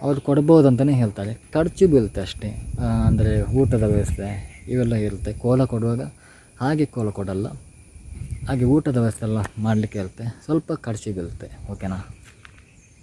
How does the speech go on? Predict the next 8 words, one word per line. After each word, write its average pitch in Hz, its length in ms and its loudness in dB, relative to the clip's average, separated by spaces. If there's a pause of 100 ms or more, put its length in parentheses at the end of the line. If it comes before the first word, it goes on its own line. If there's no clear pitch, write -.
(880)
ಅದು 139 140 2
ಸಾಮಾನ್ಯವಾಗಿ 139 840 4 (180)
ನಿಮ್ಮ 139 340 2 (380)
ಮನೆಯಲ್ಲೂ 139 480 2 (580)
ಅಷ್ಟು 120 240 -10
ಖರ್ಚು 117 300 -6
ಬೀಳುತ್ತೆ 113 520 0 (160)
ಕೊಟ್ಟರೆ, 92 360 -6